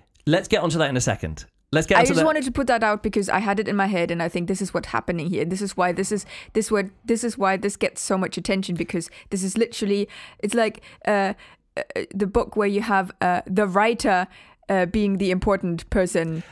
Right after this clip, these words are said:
Speaker 1: Oh yeah, yeah, yeah. Let, let me bring, let me bring that up here in a second. But so here it goes. In the Bardo, thirty-four minutes, that first chapter. Great. Again, everyone should just, like, if you get a chance, just read the first chapter
Speaker 2: Yeah.
Speaker 1: of this. Do it. It's great. And then we get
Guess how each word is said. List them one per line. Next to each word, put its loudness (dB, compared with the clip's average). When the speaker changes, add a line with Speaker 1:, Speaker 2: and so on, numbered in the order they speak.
Speaker 1:
Oh 4
yeah, 2
yeah, 2
yeah. -2
Let, 2
let 2
me 2
bring, 2
let 2
me 0
bring 0
that -2
up -2
here 0
in -2
a -4
second. -4
But -2
so 0
here 0
it -2
goes. 0
In 2
the 2
Bardo, 2
thirty-four 0
minutes, -2
that -4
first 0
chapter. -4
Great. 0
Again, -2
everyone 0
should -2
just, -4
like, 2
if 0
you 0
get 0
a -2
chance, -2
just -6
read -2
the -4
first 0
chapter 0
Speaker 2:
Yeah. 2
Speaker 1:
of 0
this. -2
Do 4
it. -2
It's -4
great. -2
And 2
then 0
we 0
get -2